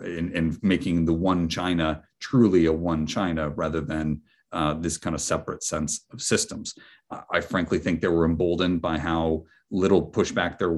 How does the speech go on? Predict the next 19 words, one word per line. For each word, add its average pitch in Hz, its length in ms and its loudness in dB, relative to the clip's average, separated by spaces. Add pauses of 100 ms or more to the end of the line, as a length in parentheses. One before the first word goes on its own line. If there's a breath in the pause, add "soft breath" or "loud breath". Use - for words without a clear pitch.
was 95 360 -2
of 90 160 -2
their 80 160 -4 (140)
soft 85 420 -4
takeover 85 440 -2
of 76 140 -8
Hong 80 160 -4
Kong. 101 280 -2 (540 soft breath)
Um, 80 280 0
and 87 180 2 (120)
I - 100 -2
think 80 140 0 (360)
that 85 180 2 (720)
there's 95 300 2
not 104 340 4
really 92 220 4
anything 85 800 -2
significantly 80 1040 -4
standing 82 500 -2